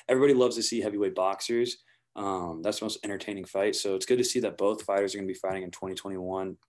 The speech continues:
They're planning on it, and they're gonna be two fights, which is gonna be great, I think. Um, especially after the Wilder fight,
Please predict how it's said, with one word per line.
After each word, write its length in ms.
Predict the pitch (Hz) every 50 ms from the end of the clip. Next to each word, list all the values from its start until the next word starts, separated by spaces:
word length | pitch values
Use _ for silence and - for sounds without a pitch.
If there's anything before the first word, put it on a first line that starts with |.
| _ -
They're 160 | 101 104 95
planning 340 | 92 - - 104 101 98 95
on 140 | 92 92 92
it, 140 | 95 92 - _ - - - _ _ _ _ _ _ _ -
and 300 | - 104 101 101 98 95
they're 80 | 104 98
gonna 120 | 101 104
be 120 | 101 98 -
two 240 | - - 117 107
fights, 420 | 107 - - 95 95 98 95 - -
which 380 | 98 95 - - - - - - _ _ -
is 100 | - -
gonna 120 | - 107 104
be 60 | 98
great, 320 | 92 - 95 104 98 98 -
I 140 | 92 98 92
think. 460 | - - 92 92 87 85 85 - _ _ _ _ _ _ _ _ _ _ -
Um, 600 | 101 98 95 92 92 90 87 87 85 82 82 85 _ _ -
especially 360 | - - 139 - - 147 135
after 160 | 123 127 120
the 80 | 113 95
Wilder 340 | 98 95 101 104 104 110
fight, 380 | 107 - 117 113 113 117 -